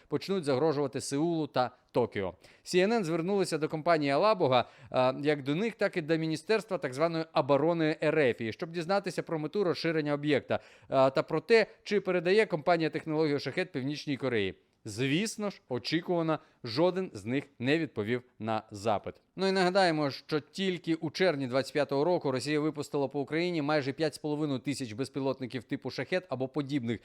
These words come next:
згідно з аналізом С Н Н звітів українських військово-повітряних сил. Це в шістнадцять разів більше, ніж у червні двадцять четвертого року, і, е, більш ніж на тридцять відсотків більше, е, ніж попереднього місяця.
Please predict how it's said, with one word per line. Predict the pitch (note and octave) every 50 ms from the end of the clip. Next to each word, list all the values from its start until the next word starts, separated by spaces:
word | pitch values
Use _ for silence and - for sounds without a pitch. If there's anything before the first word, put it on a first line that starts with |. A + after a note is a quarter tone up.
| - - - -
згідно | B2 B2 D#3+ D#3+ D#3+ D3
з | A#2
аналізом | C#3 C3 C#3+ D3+ D#3 D3+ B2 C3+ C#3 B2
С | - - C#3 C#3
Н | C#3+ D3+ D#3+
Н | D#3 C#3+ B2+ G#2+
звітів | G2+ A2+ D#3 F#3+ F3+ - E3 C#3+
українських | - A#2 - C3 C#3 D3+ E3 D#3+ - - E3 - _ - - - _ -
військово-повітряних | D3 D3+ - - E3 D3 - C#3+ C3+ C3+ - - C#3 C3+ C#3+ C3+ -
сил. | - - C#3 B2 G#2+ G2 F2+ - - - _ -
Це | - F#3+ F#3
в | -
шістнадцять | - - G#3+ A3+ G3+ - F#3+ E3+ C#3 A#2 - A2+ - A#2+
разів | A#2 A2 A#2+ B2 A#2
більше, | B2+ F3 G3+ - - D#3
ніж | D3 D3 B2+ - -
у | -
червні | - - E3+ E3+ D#3+ D#3 D3+
двадцять | B2+ B2 C3 A#2+ - -
четвертого | - - - C3 C3 B2+ - C3+ C#3
року, | C#3+ C#3 A#2+ - - A2 - - - - -
і, | D3+ E3 E3 D#3+ D#3 - C#3+
е, | C#3 C#3+ C#3 C#3 C3+
більш | C3 C3 G3 G#3 E3+ - -
ніж | F3+ D#3+ C3+
на | D3 D#3
тридцять | D3 - E3+ F3 D#3+ - C3 G#2+ C3
відсотків | C3+ A#2 - D#3 C#3 - - C3 A2+ G2
більше, | A2+ F3 G#3+ G#3 F#3 - C#3+ A#2 - - - _ _ - -
е, | A#2+ B2 B2+ C3
ніж | D3+ F3 F3+ -
попереднього | - - D3+ - C#3 B2+ B2 A#2 A2+ A#2 A#2+ A#2 A#2 A2 - _ _ -
місяця. | C3 C3+ C3 A2 - G#2 F#2+ - G#2 F2+